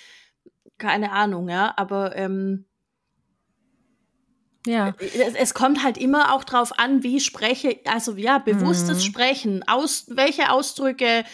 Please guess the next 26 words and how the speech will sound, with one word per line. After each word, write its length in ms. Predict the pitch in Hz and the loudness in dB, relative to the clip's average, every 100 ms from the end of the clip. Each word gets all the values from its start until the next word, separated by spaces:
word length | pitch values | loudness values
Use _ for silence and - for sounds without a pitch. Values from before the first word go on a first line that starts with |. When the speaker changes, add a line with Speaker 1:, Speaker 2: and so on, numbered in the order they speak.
| - | -10
Speaker 2:
Ja. 500 | 190 185 175 175 247 | -8 0 2 2 4
Speaker 1:
verwende 160 | 269 | 2
ich, 260 | 220 202 - | 2 -2 -4
wie 100 | 208 | -2
rede 240 | 202 226 | 0 -2
ich 120 | 247 254 | -2 -4
mit 140 | 254 | -2
mir 160 | 262 262 | 0 0
selber? 480 | 277 277 269 185 196 | 2 4 2 0 -2
Also 200 | 208 220 | -2 -6
ich 160 | 226 | -2
hab 200 | 254 240 | -2 0
auch, 180 | 240 240 | 0 0
Speaker 2:
Mhm. 320 | 185 175 185 - - _ _ _ | -2 -4 -6 -12 -20 _ _ _
Speaker 1:
äh, 220 | - 254 | 2 2
diese 340 | 247 262 269 240 | 4 0 2 4
Woche, 520 | 262 262 262 254 196 | 4 4 4 2 0
äh, 240 | 226 233 233 | 0 0 2
in 120 | 240 | 2
einem, 200 | 233 233 | 2 0
in 160 | 233 | 0
einer 100 | 233 | 0
Fortbildung 500 | 220 247 247 254 233 | 0 -2 0 0 2
ging's 260 | 214 240 233 | 2 0 0
um 140 | 233 | -2
Grenzen. 760 | 214 233 254 320 - 190 185 | -2 0 2 2 -2 -4 -6